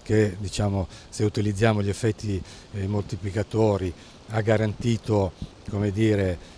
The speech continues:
eh, risorse sul territorio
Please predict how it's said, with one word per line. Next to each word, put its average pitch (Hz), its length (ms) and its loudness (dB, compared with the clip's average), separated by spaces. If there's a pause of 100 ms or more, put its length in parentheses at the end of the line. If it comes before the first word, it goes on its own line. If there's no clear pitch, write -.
(120)
eh, 95 420 0
risorse 107 720 2
sul 104 180 -8
territorio 101 800 0